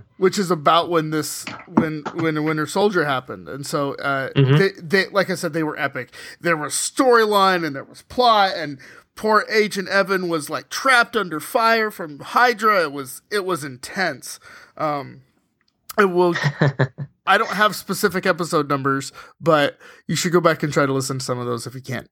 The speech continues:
Speaker 1: if you can. Um,
Speaker 2: Aw,
Speaker 1: and
Speaker 2: thanks.
Speaker 1: yeah, they, like I said, they were really fun.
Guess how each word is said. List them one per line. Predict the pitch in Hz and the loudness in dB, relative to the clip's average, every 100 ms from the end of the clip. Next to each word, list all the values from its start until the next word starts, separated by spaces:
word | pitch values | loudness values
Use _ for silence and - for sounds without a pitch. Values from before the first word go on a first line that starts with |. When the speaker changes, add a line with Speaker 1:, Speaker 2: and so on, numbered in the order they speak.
| _ | _
Speaker 1:
if | 147 143 | -10 -10
you | 127 | -8
can. | 135 117 - - - - - | -8 -8 -10 -16 -20 -20 -14
Um, | - 131 127 113 - _ _ _ _ _ _ _ _ _ _ - | -6 -4 -4 -10 -18 _ _ _ _ _ _ _ _ _ _ 0
Speaker 2:
Aw, | 117 123 | 2 4
Speaker 1:
and | |
Speaker 2:
thanks. | 175 151 - - _ - | 2 -2 -6 -10 _ -14
Speaker 1:
yeah, | 202 269 127 - | -8 -6 -6 -6
they, | 151 175 | -6 -2
like | 180 180 | -2 -4
I | |
said, | 175 156 | -6 -6
they | 151 | -6
were | 143 | -6
really | 156 151 | -6 -8
fun. | 143 120 113 | -8 -14 -18